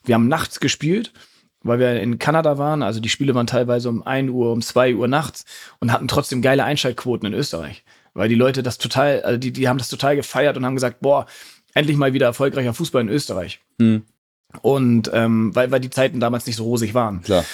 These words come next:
Speaker 1: Und, äh, genau, und deswegen hatte das natürlich viel Aufmerksamkeit und, und so kam dann auch relativ schnell dann der Kon-, Kontakt zu Josef Hickersberger, du kennst ihn, ähm, A-Nationaltrainer
Speaker 2: <laughs> Natürlich.
Speaker 1: in Österreich.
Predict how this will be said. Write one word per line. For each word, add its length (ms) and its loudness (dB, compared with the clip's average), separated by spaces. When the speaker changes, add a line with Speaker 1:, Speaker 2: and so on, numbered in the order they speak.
Speaker 1:
Und, 440 4
äh, 240 2
genau, 280 2
und 120 0
deswegen 640 2
hatte 200 0
das 100 0
natürlich 240 -2
viel 180 2
Aufmerksamkeit 840 0
und, 260 0
und 260 -6
so 300 0
kam 220 2
dann 100 0
auch 160 -2
relativ 280 0
schnell 240 0
dann 140 0
der 140 -2
Kon-, 560 -4
Kontakt 420 0
zu 140 -2
Josef 340 4
Hickersberger, 720 2
du 80 -6
kennst 320 -4
ihn, 180 0
ähm, 460 0
A-Nationaltrainer 1080 0
Speaker 2:
<laughs> 40 -8
Natürlich. 420 4
Speaker 1:
in 60 4
Österreich. 560 0